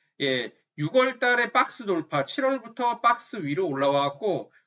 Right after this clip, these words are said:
어, 월봉 추세도 상승으로 바뀌었습니다. 예, 시-, 만 육백 원이잖아요. 예, 이게 지금, 어, 육월에 이렇게 변동이 된 거고요. 원래는 더 위에 있었습니다.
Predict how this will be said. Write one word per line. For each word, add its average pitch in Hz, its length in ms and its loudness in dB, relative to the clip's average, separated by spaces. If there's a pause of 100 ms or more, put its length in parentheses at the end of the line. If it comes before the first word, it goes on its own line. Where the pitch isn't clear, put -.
(120)
어, 131 200 2
월봉 147 380 2
추세도 233 500 -4
상승으로 262 600 -6
바뀌었습니다. 123 720 -10
예, 110 240 -10
시-, - 260 -20
만 135 240 -4
육백 156 320 -4
원이잖아요. 139 640 -4 (320)
예, 127 60 -4
이게 180 480 0
지금, 139 400 -4
어, 117 840 -4
육월에 147 640 0
이렇게 123 240 -12
변동이 123 600 -8
된 120 100 -8
거고요. 120 320 -8
원래는 156 220 -4
더 160 80 -10
위에 120 220 -8
있었습니다. 107 580 -16